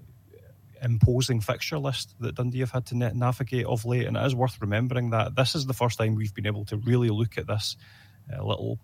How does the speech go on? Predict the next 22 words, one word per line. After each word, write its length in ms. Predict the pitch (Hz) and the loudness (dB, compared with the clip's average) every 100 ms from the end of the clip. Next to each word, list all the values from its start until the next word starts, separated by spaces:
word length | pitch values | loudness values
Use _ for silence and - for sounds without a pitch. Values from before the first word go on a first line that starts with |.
| - | -4
you 100 | 113 | -2
know, 120 | 104 | -2
fixtures 500 | 101 - - - 123 | -2 -2 -2 0 -2
to 100 | - | -2
come 320 | - 123 123 127 | -2 0 2 2
section, 580 | - 127 - - 120 - 120 | 2 0 0 0 0 -2 -2
uh, 420 | 107 110 107 98 | 2 4 4 2
that 260 | 107 104 - | 0 -2 -2
George 300 | 107 110 110 | 0 0 0
prepares 400 | 117 120 113 110 | -2 0 2 2
on 100 | 110 | 2
these 160 | 110 107 | 2 2
notes 340 | 117 110 - | 0 0 -4
and 160 | 120 113 | -2 0
say, 200 | - 117 | 2 2
"Do 40 | 110 - - - - | 0 -4 -20 -20 -6
you 60 | - | -2
know 80 | 107 | 0
what? 280 | 113 113 - - - | 0 -2 -4 -20 -20
You 80 | - | -16
fancy 360 | - 104 139 113 | -4 -2 0 0
that?" 240 | 92 113 | 2 0